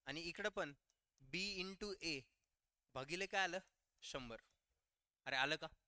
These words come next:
ठीक आहे, हे कसं काम आहे ते बघा. आता मी तुम्हाला एक question देतो,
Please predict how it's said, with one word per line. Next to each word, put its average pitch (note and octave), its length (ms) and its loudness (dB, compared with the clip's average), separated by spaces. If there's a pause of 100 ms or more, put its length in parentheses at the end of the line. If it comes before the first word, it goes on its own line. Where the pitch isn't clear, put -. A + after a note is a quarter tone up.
(840)
ठीक D#3+ 100 -4
आहे, G3 60 -8 (840)
हे F#3+ 240 6 (500)
कसं F#3+ 220 0
काम G3 240 0
आहे F3 220 2
ते F#3 60 -2
बघा. C#3+ 240 -4 (840)
आता E3 220 2 (360)
मी D#3+ 60 -6
तुम्हाला G3 360 0
एक F#3 200 -4
question G3 320 -4
देतो, D#3+ 220 -6